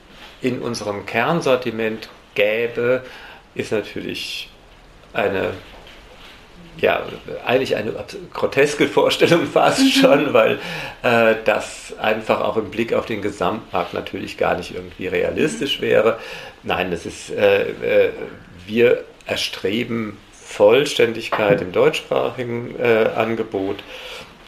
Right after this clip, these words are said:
Speaker 1: und im englischsprachigen repräsentativ ausgewählt in den romanischen Sprachen. Und das sind in unserem Bestand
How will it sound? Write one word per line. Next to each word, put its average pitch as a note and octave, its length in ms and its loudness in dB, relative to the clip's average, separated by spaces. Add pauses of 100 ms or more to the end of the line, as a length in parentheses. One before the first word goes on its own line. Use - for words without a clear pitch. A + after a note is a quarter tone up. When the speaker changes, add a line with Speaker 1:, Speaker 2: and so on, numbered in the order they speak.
Speaker 1:
und F#2 560 -2 (120)
im A2 180 -8
englischsprachigen G2+ 1200 -2 (120)
repräsentativ G2 1040 -2
ausgewählt F#2+ 640 -2
in F#2 100 -4
den F2+ 180 -6
romanischen G#2 560 -4
Sprachen. F#2+ 580 -2 (880)
Und G2+ 140 -4
das G2 160 0
sind A2+ 280 0
in G#2+ 100 -8
unserem G2 480 -10 (360)
Bestand A2 840 0